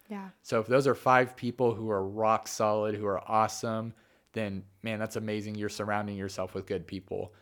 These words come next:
Speaker 2: Um, but if those are five people that you're like, "If I'm being really honest, I don't know if I wanna be like
Speaker 1: Like
Speaker 2: them."
Speaker 1: them, or I don't like the way they treat people, or I
Speaker 2: Yeah.
Speaker 1: don't feel cared for by them.
Speaker 2: Yeah, or, um, all of those things,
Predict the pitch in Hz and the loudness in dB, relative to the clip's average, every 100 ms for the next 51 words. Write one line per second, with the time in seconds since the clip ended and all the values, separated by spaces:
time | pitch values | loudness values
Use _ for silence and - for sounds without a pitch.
0 | _ _ _ 95 101 113 113 - 120 120 | _ _ _ -8 -2 -2 -2 0 0 0
1 | - 113 107 - - 107 110 110 104 101 | 0 2 2 -2 -10 -6 0 0 2 0
2 | 95 - _ _ 113 98 90 - _ _ | 0 -4 _ _ -6 -4 -4 -10 _ _
3 | 110 208 190 113 101 107 127 135 135 139 | -6 -4 -2 -4 -4 -2 0 0 0 -2
4 | 139 135 - - _ _ _ 110 143 156 | -2 -4 -8 -16 _ _ _ -12 -8 -6
5 | 90 113 120 117 104 117 127 117 113 113 | -6 -4 -4 -2 -4 -4 -6 -4 -2 0
6 | 110 107 - _ 98 104 113 208 143 151 | -2 -4 -10 _ 0 2 0 -2 0 0
7 | 170 226 220 202 190 233 208 - 202 220 | -2 -4 -4 -4 -4 -8 -12 -6 -2 -2
8 | 214 202 202 196 190 - - 208 - 180 | -2 -4 -2 -4 -4 -6 -6 -6 -6 -10
9 | - 170 170 170 131 208 135 92 196 185 | -10 -12 -12 -8 0 2 2 0 -6 -6
10 | - 202 190 - 175 170 170 - - 196 | -4 -4 -4 -8 -8 -8 -10 -10 -10 -6
11 | 147 156 95 113 - _ _ - 135 123 | 0 2 4 2 0 _ _ -2 0 0
12 | 113 - 135 160 127 110 104 113 98 98 | -2 4 6 6 4 0 0 -6 -8 -8